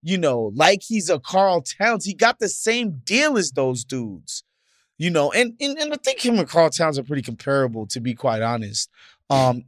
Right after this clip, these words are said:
guys that are vastly overpaid and cannot be the best player on a decent team. And by decent, I'm talking about, like, a, you know, like, a five seed. Um,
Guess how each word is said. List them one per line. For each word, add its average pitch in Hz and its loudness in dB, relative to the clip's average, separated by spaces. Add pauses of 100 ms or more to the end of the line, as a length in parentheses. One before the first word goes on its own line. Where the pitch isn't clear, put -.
(200)
guys 143 6
that 143 0
are 120 -2
vastly 135 0
overpaid 131 -4
and 113 -8
cannot 131 -6
be 131 -4
the 120 -6
best 127 -4
player 135 0
on 127 -4
a 117 -6
decent 120 -6
team. 135 -10 (420)
And 165 0
by 160 4
decent, 160 0
I'm 180 -2
talking 196 -4
about, 143 -8
like, 117 -8
a, - -8 (260)
you 165 -16
know, 85 -12
like, 104 -4
a 117 -8
five 139 4
seed. 95 -8 (640)
Um, 123 0